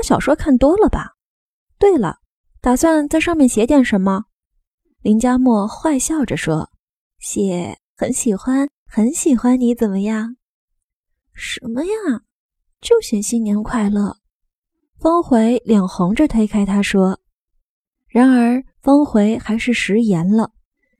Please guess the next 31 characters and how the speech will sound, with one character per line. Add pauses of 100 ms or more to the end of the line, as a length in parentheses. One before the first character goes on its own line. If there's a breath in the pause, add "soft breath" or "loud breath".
(120)
在
那
张
贺
卡
上 (220)
祝
福
新
年
快
乐
之
前， (220)
他
还
写
了
一
句
话 (1120)
：“能
在
雨
后
的
晴
天 (100)
遇
见
你，